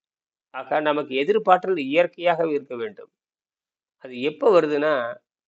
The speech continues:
தூய்மையாக இருக்கிற பொழுது நம்ம இது, அதனால தான் நம்ம தூய்மை, கையை கழுவு, கையை கழுவுங்கிறாங்க. ஆனால்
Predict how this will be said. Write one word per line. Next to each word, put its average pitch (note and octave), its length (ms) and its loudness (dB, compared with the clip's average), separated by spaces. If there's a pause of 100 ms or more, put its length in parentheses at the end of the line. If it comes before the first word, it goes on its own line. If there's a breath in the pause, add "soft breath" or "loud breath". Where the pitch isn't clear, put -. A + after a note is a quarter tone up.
(120)
தூய்மையாக F#3+ 680 4
இருக்கிற D3 360 -6
பொழுது C3+ 280 -2
நம்ம E3 200 0
இது, A#2+ 140 -2
அதனால C3+ 240 0
தான் A3 120 2
நம்ம D3+ 140 -2
தூய்மை, D3+ 400 0
கையை C#3+ 280 -2
கழுவு, C3+ 360 -2
கையை C3 260 -4
கழுவுங்கிறாங்க. G#2+ 560 -10
ஆனால் G#2+ 400 -10